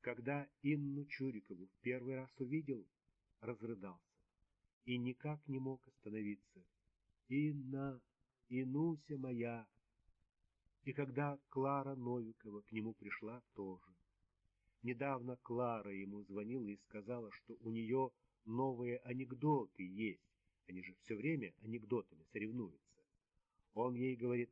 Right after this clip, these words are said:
«Кларочка, не морочь мне голову, у твоего нового анекдота вот такая борода». Я обожала, когда они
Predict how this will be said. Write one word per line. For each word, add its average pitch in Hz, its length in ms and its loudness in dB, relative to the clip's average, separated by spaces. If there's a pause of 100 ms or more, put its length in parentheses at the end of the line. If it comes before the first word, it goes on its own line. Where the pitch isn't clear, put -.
«Кларочка, 151 720 2
не 139 140 4
морочь 139 420 4
мне 131 160 0
голову, 123 640 4
у 113 60 -2
твоего 135 560 4
нового 120 640 2
анекдота 113 680 0
вот 151 400 4 (120)
такая 143 500 0
борода». 113 520 -4 (1300)
Я 147 180 0 (200)
обожала, 123 840 -2
когда 95 360 -4
они 131 320 -2